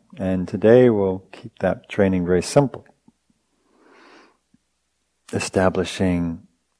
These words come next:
mindful awareness through attending to the breath, just like we did this morning, last night. Very simple,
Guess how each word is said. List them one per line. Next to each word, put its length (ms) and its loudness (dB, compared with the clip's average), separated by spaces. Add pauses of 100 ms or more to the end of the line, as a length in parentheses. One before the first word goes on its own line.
(120)
mindful 640 2
awareness 840 -2 (680)
through 840 -4 (500)
attending 520 -4
to 140 -8
the 100 -6
breath, 300 -2 (180)
just 240 -14
like 160 -14
we 60 -14
did 200 -14
this 200 -16
morning, 380 4 (760)
last 200 -14
night. 320 0 (1040)
Very 200 -12
simple, 720 -6